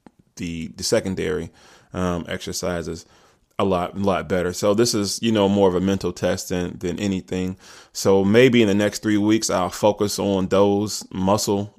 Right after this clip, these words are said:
groups, um, the, the, the secondary ones, but the primary three times a week, core, core and legs, right? So I'll keep you posted for that. Um,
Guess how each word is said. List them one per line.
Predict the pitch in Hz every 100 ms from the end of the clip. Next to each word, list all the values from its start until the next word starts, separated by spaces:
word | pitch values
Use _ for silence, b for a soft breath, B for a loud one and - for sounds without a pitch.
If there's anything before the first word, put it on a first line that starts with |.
| -
groups, | 90 107 123 - - b b b b b
um, | 107 104 101 95 95 95 _ _ _ _ _ _ _ _ _ _
the, | - 92 90
the, | 87 87 90
the | - 87 90
secondary | - 120 110 113 113
ones, | 110 101
but | 90 85
the | 90
primary | - 98 101 98 95 95 98 _ - -
three | 95
times | 95 92 95
a |
week, | 92 87 -
core, | - 95 90 90 101 _ _ _ _ -
core | - 92
and | 85
legs, | 82 78 - 78
right? | 85 -
So | 98 82 B B B B B
I'll | 120 113
keep | 107 123 -
you | 110 110 107
posted | - 107 110 - 120 -
for | 98 90
that. | 95 117 143 135 -
Um, | 110 113 113 110 110